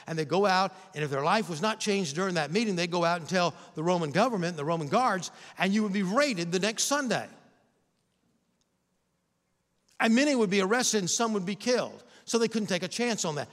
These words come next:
In fact, the early deacons were bouncers. We're gonna recognize our bouncers, in, I mean, our, our deacons in just a few moments. But they were bouncers.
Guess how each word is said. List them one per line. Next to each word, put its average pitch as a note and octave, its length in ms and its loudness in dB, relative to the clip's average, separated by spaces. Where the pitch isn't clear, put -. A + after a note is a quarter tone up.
In F3 100 -4
fact, B3 260 -2
the A3+ 100 -6
early C4 280 2
deacons F#3+ 580 -2
were E3+ 140 -2
bouncers. F#3+ 960 -2
We're D3 120 -6
gonna D3+ 120 -2
recognize D#3+ 420 -2
our C#3+ 80 0
bouncers, C#3+ 520 -4
in, C3 120 -12
I D#3+ 60 -10
mean, C#3 220 -6
our, B2 120 -10
our - 120 -16
deacons C#3+ 360 -6
in C3 80 -10
just C3+ 200 -10
a C3 40 -16
few D3 160 -14
moments. B2+ 420 -12
But D#3 120 -2
they A#3 100 6
were A3+ 160 2
bouncers. A3+ 720 -2